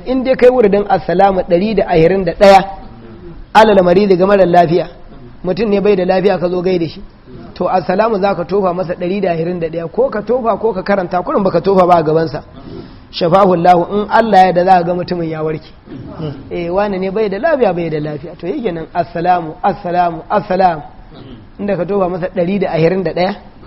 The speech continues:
to, in Allah ya yarda za ka ga Allah ya bashi sauki. Wa kazalika haka nan, in amalaha, in ka ga dama kuma ka rubuta ta.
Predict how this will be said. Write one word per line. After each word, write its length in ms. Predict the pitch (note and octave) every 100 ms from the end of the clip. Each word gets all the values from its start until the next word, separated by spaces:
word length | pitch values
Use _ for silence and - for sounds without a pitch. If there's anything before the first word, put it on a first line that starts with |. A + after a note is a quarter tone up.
| - - - -
to, 180 | - E3+ E3
in 240 | C4 B3+ B3+
Allah 320 | B3 B3 A3+ F#3
ya 140 | F#3+ F3+
yarda 220 | E3 F3
za 120 | F#3+
ka 60 | F3
ga 100 | E3+
Allah 220 | F3+ F3 D#3+
ya 80 |
bashi 240 | D#3 D#3+ D3
sauki. 320 | D3+ C#3+ D#3 - - - - - - -
Wa 120 | A3+
kazalika 440 | A#3+ D#4 E4 B3+
haka 200 | A#3+ G#3+
nan, 120 | G#3 A3 - - - -
in 160 | B3+ C4+
amalaha, 540 | G#3 G#3+ F#3+ F3+ F#3 B3
in 120 | C#4
ka 80 | C4
ga 100 | C4+
dama 280 | C4+ C4+ C4
kuma 160 | C4
ka 120 | C4+ A3
rubuta 360 | A#3+ F3 F3
ta. 160 | F3